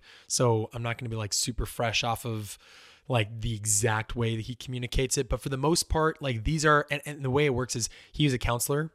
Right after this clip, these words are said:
So he was a marriage and marriage counselor. So he would talk to couples all the time. And over the course of years and years and years and years of doing this,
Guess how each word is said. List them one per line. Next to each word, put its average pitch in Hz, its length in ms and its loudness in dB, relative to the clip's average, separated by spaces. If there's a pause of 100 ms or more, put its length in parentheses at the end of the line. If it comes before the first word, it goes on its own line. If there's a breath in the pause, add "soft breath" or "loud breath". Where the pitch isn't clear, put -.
(140)
So - 120 -6
he 120 100 0
was 120 120 0
a 113 40 -2
marriage 110 600 -2
and 107 320 -6 (220)
marriage 113 220 -2
counselor. 127 360 -2 (300 loud breath)
So 123 300 4
he 147 160 -2
would 131 120 -2
talk - 180 6
to - 40 -16
couples 139 300 2
all 113 60 0
the 113 60 -6
time. 151 440 2
And 117 300 -2 (220)
over 147 220 2
the 127 80 2
course 131 300 -2
of 107 100 -4
years 123 400 2
and 120 140 -2
years 120 180 0
and 110 100 -2
years 110 160 -2
and 110 140 -4
years 143 180 0
of 113 60 -4
doing 165 240 4
this, 113 240 0